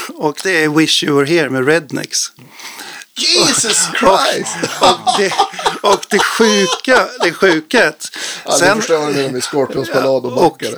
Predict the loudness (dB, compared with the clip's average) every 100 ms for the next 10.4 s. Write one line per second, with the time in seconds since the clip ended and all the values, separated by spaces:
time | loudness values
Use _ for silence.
0 | -8 -4 0 2 4 4 2 2 2 0
1 | -2 -4 -2 0 0 -4 -8 -14 -16 -4
2 | -2 -2 -4 0 2 4 2 -2 -4 -2
3 | -2 -2 -2 -2 -2 -2 -2 0 2 2
4 | 0 -2 -2 -2 -4 -4 -2 0 0 0
5 | -2 -2 -2 -4 -6 -6 -8 -4 -2 0
6 | -2 -2 -2 -2 0 0 2 2 2 2
7 | 0 -2 -2 -6 -4 -4 -6 -6 -8 -12
8 | -20 -16 -6 -4 0 2 2 2 0 0
9 | 0 0 0 0 0 2 2 0 -2 -6
10 | -2 0 0 -2